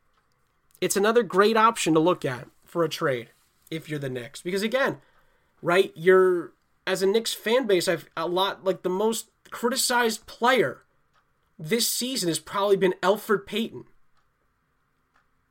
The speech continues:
So if you can get a guy like a Rozier or an Oladipo to pick up that slack, and now you're looking at a backcourt of Oladipo or Rozier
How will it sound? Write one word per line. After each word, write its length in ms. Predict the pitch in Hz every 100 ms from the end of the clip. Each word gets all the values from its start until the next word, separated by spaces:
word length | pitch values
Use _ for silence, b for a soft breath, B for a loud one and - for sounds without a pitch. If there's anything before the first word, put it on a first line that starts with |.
| _ _ _ _
So 240 | - 226
if 140 | 220 185
you 160 | 285
can 340 | 320 311 214 135
get 320 | - 220 277 - _ _ _ _ _ _ _ _ -
a 100 | 196
guy 240 | 165 208
like 220 | 214 214 202
a 80 |
Rozier 640 | 180 180 175 143 196 226 233
or 220 | 208 185
an 60 |
Oladipo 800 | 196 208 156 175 302 - 143 131
to 80 | 151
pick 300 | - - 262
up 180 | 262 -
that 240 | 175 165
slack, 640 | - - 226 330 156 147 -
and 140 | 190 196
now 80 | 220
you're 180 | 202
looking 300 | 190 202 202
at 100 | 196
a 40 | 180
backcourt 540 | 147 190 - - 185
of 140 | 165 -
Oladipo 720 | 190 220 196 208 202 202 196
or 140 | 185 190
Rozier 680 | 185 170 143 156 127 139